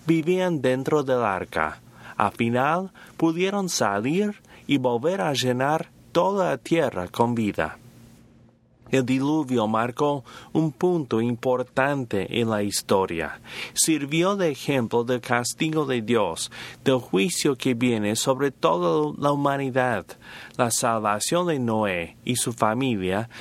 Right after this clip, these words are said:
nos enseñan mucho sobre la salvación que Dios sigue ofreciendo. La historia empieza con la creación,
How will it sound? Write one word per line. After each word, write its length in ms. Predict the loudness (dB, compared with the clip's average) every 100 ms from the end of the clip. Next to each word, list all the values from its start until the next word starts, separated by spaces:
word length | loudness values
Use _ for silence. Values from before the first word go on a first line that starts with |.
| -4 0
nos 220 | 0 0
enseñan 640 | -2 0 0 0 0 0
mucho 640 | 0 0 0 0 0 0 -4 -4
sobre 320 | 0 2 2
la 140 | 0
salvación 800 | 0 0 0 -2 -2 0 0 0
que 160 | -2 -2
Dios 480 | 0 0 0 -6 -6
sigue 480 | 0 2 2 0 0
ofreciendo. 1080 | 0 2 0 0 0 0 0 0 -2 -4 -10 -20 -20 -20 -20 -20 -18 -16 -10 0
La 160 | 2
historia 760 | 2 0 -2 0 0 0 0 -2
empieza 560 | -2 -2 -2 0 -2
con 240 | -2 0 0
la 160 | 0 -2
creación, 1000 | -2 0 0 0 0 0 2 0 -6